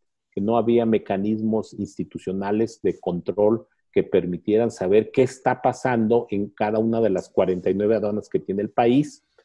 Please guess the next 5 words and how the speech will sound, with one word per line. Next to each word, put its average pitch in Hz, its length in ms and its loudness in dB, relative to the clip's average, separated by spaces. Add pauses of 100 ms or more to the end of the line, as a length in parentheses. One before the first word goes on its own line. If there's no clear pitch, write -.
(200)
Y 107 180 4
eso, 127 380 4
me 98 120 2
parece, 113 640 2
provoca 131 680 4